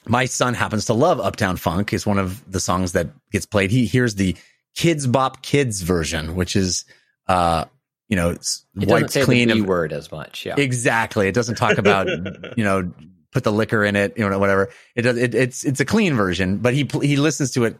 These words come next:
Speaker 1: constantly. So he knows that, that song by heart.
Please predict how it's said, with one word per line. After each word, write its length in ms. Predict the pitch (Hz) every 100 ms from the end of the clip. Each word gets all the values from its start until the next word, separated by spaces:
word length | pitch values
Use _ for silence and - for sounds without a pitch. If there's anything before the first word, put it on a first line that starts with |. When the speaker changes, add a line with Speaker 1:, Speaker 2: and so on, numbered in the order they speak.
| _
Speaker 1:
constantly. 560 | 185 190 - 80 78 - - _ _ _ _ -
So 160 | 170
he 120 | 165 165
knows 220 | 180 170
that, 200 | 135 120 110
that 140 | 117
song 260 | - 131 120
by 120 | 98
heart. 420 | - 233 233 -